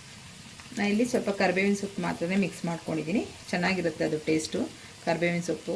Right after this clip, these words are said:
ಅದ್ರ ಜೊತೆಯಲ್ಲಿ ಅದು ಸಪ್ರೇಟಾಗಿರಲ್ಲ, ಅದ್ರ ಜೊತೆಲೇ ಇರುತ್ತೆ. So ಹಾಗಾಗಿ ಅದು ಟೇಸ್ಟ್ ಬೇರೆ ಥರನೇ ಇರುತ್ತೆ, ತುಂಬ ಚೆನ್ನಾಗಿರುತ್ತೆ. ನೀವು ಒಮ್ಮೆ ಟ್ರೈ ಮಾಡಿ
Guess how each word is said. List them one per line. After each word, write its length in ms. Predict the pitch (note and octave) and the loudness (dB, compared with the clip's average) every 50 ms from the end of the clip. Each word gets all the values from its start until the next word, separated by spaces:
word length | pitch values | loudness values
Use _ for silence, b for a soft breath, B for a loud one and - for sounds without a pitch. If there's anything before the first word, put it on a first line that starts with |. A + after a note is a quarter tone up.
| A#3+ A3+ | 4 4
ಅದ್ರ 140 | F3+ E3 D#3+ D#3+ | 4 2 2 0
ಜೊತೆಯಲ್ಲಿ 360 | D#3+ D#3 - E3 D#3+ E3 F#3 C#4 D#4+ - - - - - - - - - - - - - - - - - - G3 | 0 2 4 4 4 4 4 2 2 0 -8 -12 -14 -14 -14 -16 -18 -18 -18 -18 -18 -16 -16 -18 -18 -12 -4 -2
ಅದು 120 | G3 F#3 F3 - | -2 -2 0 0
ಸಪ್ರೇಟಾಗಿರಲ್ಲ, 680 | F3 E3+ - E3+ E3+ F3 F#3 E3+ E3+ E3 D#3+ D#3+ F3 G3 G3 | -2 2 2 2 4 4 4 4 4 4 4 4 4 2 2
ಅದ್ರ 100 | F3 F3 D#3+ D#3+ D#3 | 2 0 0 2 0
ಜೊತೆಲೇ 300 | D#3 - E3+ F3+ F#3+ F3+ E3+ | 2 4 4 6 6 6 4
ಇರುತ್ತೆ. 260 | E3 D#3 - - C#4 D#4+ B B B B B B B | 4 2 2 2 0 0 B B B B B B B
So 40 | - G#3+ | 2 4
ಹಾಗಾಗಿ 320 | G3 F#3+ F#3 G3+ G3+ G#3+ B3 G#3+ | 4 6 4 4 6 6 8 8
ಅದು 100 | G3+ F#3+ F3+ - | 8 6 4 2
ಟೇಸ್ಟ್ 260 | F#3+ F#3+ G3+ G3+ - - F3+ F3 | 4 4 4 4 2 0 2 2
ಬೇರೆ 200 | E3+ E3+ F#3 F3+ F3+ | 2 4 2 2 4
ಥರನೇ 260 | F#3+ F3+ F3 F3 F3+ F3+ | 4 2 4 2 2 0
ಇರುತ್ತೆ, 240 | E3+ D#3+ D#3 - F3 F3 F3 - | 0 -2 -2 -2 -4 -4 -4 -4
ತುಂಬ 160 | - F3 F3+ G3+ G3+ G3 | -2 2 2 2 4 4
ಚೆನ್ನಾಗಿರುತ್ತೆ. 540 | G#3 F3 E3+ E3+ D#3+ D#3+ D#3+ D#3 - C4 E4 - B B B B B B - | 2 2 2 2 2 2 0 2 2 0 0 0 B B B B B B 2
ನೀವು 140 | A#3+ B3 A#3+ A#3 | 6 6 8 8
ಒಮ್ಮೆ 140 | A#3 A#3+ B3 B3 | 8 6 6 8
ಟ್ರೈ 120 | G#3+ F#3+ F#3+ G3+ G#3 | 8 8 10 8 8
ಮಾಡಿ 180 | G3+ F#3+ G3 | 8 8 6